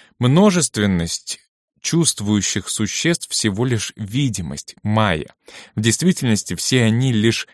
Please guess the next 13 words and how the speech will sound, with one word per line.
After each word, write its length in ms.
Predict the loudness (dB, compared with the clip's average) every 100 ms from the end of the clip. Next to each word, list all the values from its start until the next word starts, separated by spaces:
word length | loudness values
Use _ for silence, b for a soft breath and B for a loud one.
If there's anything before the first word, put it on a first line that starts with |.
| b
различные 800 | 0 0 0 -2 -2 0 0 0
аспекты 600 | 0 -4 -2 -4 -2 -4
единого 560 | -2 -2 0 -2 -2
бытия. 600 | -4 -6 -6 -6 -6 -10 -20 _ _ _ B B B B
Истинная 800 | 2 2 2 0 2 4 4 2
озабоченность 920 | 0 2 0 2 0 0 0 0 -2 -4
эсхатологией 1120 | -4 -2 -2 0 2 2 2 0 2 0 -2 -6
в 80 | -16
третьей 480 | -4 0 0 0 -4
и 160 | -2 -6
в 80 |
четвертой 480 | -6 -4 -2 -2 -2
строчках — 580 | -4 2 2 2 -2